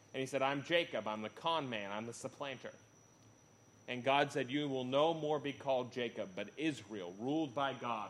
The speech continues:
will be your name." And that dramatic twist changed Jacob's life. He went, and Esau forgave him warmly. And now he's on his way back home.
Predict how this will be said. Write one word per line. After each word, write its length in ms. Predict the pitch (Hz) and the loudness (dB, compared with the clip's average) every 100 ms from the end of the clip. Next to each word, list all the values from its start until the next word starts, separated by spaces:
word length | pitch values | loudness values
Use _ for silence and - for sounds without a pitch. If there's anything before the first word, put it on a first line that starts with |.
| 101 | -10
will 80 | 98 | -10
be 120 | 113 | -8
your 180 | 104 98 | -8 -10
name." 260 | 90 - - - - - - - - - - | -12 -14 -20 -20 -20 -20 -20 -20 -20 -20 -4
And 160 | 135 156 | 0 6
that 240 | 175 143 | 4 4
dramatic 520 | 160 151 165 202 214 - - | -2 -2 0 2 0 -4 -12
twist 420 | 196 202 131 - - | -6 -4 -4 -8 -10
changed 400 | 185 175 175 - | -2 -2 -2 0
Jacob's 400 | 165 165 151 120 | 2 2 0 2
life. 180 | 147 120 156 | 2 2 0
He 80 | |
went, 280 | 151 160 165 135 - - | -2 -2 -4 -6 -16 -4
and 140 | 143 | -4
Esau 480 | 160 208 202 170 127 | 0 0 2 2 2
forgave 440 | 113 151 135 147 151 | 2 -2 4 4 4
him 200 | 143 139 | 0 4
warmly. 400 | 151 151 110 80 - - - - - - - - - - - - | 4 4 -2 -6 -12 -20 -20 -20 -20 -20 -20 -20 -20 -20 -20 -4
And 160 | 151 147 | 0 6
now 460 | 190 220 151 120 143 - - - - 160 | 8 10 8 6 2 -8 -18 -20 -4 6
he's 180 | 151 | 8
on 160 | 156 165 | 10 10
his 100 | 156 | 8
way 200 | 147 160 | 10 10
back 260 | 151 151 - | 12 10 8
home. 360 | 160 135 95 | 6 6 6